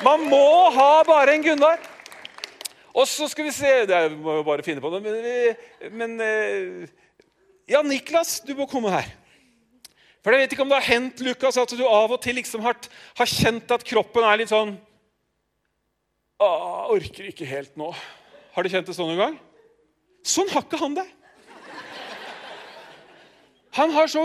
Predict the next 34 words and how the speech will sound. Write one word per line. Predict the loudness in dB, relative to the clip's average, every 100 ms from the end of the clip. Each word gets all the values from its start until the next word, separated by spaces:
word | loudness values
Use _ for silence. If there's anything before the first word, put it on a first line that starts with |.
| 2
uforskammet | 0 -4 -2 0 2
mye | 2 2
energi. | 2 -2 -2 -2 -4 -18 _ _ -20 -20 -20 _ _ _ _ _ _ _
At | -6 -2
vi | 0
har, | 0 -2 -12
ja, | -2 2 2
ikke | 2 0
sant? | 0
Du | -2
ser | 2 2
det | 2
jo |
på | 0 0
han. | 0 -10 _ _ _ -20 _ -20 -20 _
Det | -2
er | 2
like | 0 0 0
før | 2 2
han | 0
står | 0 0
på | 2
hendene | 0 0 -2 0
her. | 2 2 2
Altså, | 2 0
det, | 0 -2 -4 -12 _
det | -2 0
har |
dere | 0
sett | -2 -2 -2
noen | -2
ganger, | -2 -2
ikke | -4
sant? | -8 -8